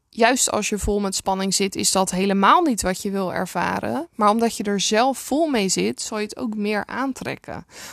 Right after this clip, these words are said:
Dus hoe meer je dat uit je lichaam kan verwijderen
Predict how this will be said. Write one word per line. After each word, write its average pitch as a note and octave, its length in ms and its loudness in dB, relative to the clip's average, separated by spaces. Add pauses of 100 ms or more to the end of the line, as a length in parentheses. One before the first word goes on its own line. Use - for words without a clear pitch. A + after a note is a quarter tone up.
(120)
Dus G#3+ 140 2
hoe A3 120 4
meer C#4 300 4
je C4+ 100 2
dat A#3 260 0
uit D4 260 0
je C4+ 80 -4
lichaam G#3+ 420 -2
kan G3+ 240 0
verwijderen A3+ 840 -4